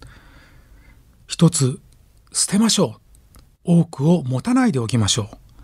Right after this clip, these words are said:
それが幸せを招くというふうに言っています。で、これはおそらく当時の世相を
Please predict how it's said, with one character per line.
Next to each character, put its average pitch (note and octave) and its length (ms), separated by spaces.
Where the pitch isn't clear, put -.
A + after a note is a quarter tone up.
そ - 180
れ A3 120
が B3 260
幸 F3 340
せ G#3+ 140
を A#3+ 80
招 D3 280
く G#2 220
と C3+ 120
い B2+ 80
う A#2 40
ふ A2 120
う A3+ 40
に A#3 100
言 G#2+ 80
っ - 20
て - 140
い G#2+ 60
ま E2+ 100
す。 - 260
で、 - 60
こ - 140
れ G#3+ 60
は A#3 120
お A3+ 60
そ C4 120
ら C4+ 140
く B2+ 280
当 C#4 260
時 A3+ 120
の C#3 120
世 C3 160
相 A#3 240
を A#3+ 340